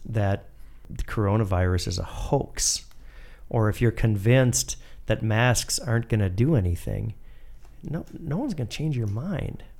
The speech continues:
And, and so our conviction as sinners is that we must live a certain way, act a certain way to please God. Uh, th-, this is our conviction. And so that's what we do. Um, we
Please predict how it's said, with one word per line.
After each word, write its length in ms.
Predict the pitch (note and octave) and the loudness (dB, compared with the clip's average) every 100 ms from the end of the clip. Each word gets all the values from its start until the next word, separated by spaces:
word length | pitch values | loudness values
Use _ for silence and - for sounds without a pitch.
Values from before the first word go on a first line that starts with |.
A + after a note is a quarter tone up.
| - - | -18 -2
And, 180 | D3+ D3 | 0 2
and 200 | E3 C#3+ | 2 2
so 140 | - C#3+ | 4 6
our 120 | C#3+ | 6
conviction 640 | - C3+ A#2 G#3+ - A#2+ | 6 4 6 4 6 4
as 140 | A2 G2 | 6 4
sinners 600 | - F3+ A2 F#2 G#2+ - - - - - - - - - - | 4 6 6 4 0 -8 -14 -16 -16 -18 -18 -20 -18 -6 2
is 180 | B2+ | 4
that 200 | A2 B2 | 6 4
we 160 | B2 C3+ | 6 6
must 480 | B2+ B2+ B2+ - - - - - - - | 8 8 6 2 -8 -14 -18 -18 -18 -4
live 320 | A2 C3 D3 | 4 8 8
a 40 | B2+ | 8
certain 380 | C3+ C3 C3 | 6 4 4
way, 460 | G#2+ F#2+ G2 G2+ G#2 - | 4 4 4 2 0 -2
act 300 | A2+ A#2+ B2 | 2 2 2
a 20 | |
certain 320 | G#2+ B2 C3 G#2 | 0 0 0 0
way 180 | G2 | 2
to 60 | G2+ | 4
please 380 | - A#2+ A2+ G#2+ | 4 6 4 4
God. 440 | G2+ E2+ F2 F#2 - - - - - - - - | 2 2 0 -2 -8 -16 -18 -18 -18 -18 -16 -6
Uh, 240 | A2 G2 - | -4 -4 -4
th-, 140 | B2 B2+ | -6 0
this 180 | C3 B2+ | 2 4
is 120 | A2 | 4
our 140 | G#2+ | 4
conviction. 800 | - G#2+ F#2+ A2+ - - G#2+ G2+ - | 2 -2 2 0 0 -4 -4 -4 2
And 220 | A#2 A2+ | 2 2
so 400 | - B2 A#2+ - | 4 4 4 0
that's 240 | A#2+ A#2+ - | 2 2 2
what 80 | A#2 | 0
we 120 | G2+ | 2
do. 480 | G#2 G2 E2+ F#2 G#2 | 4 4 2 0 -2
Um, 300 | G#2+ F#2+ F#2 | -2 0 0
we 400 | F#2 G2 F#2+ F2+ | 0 2 2 0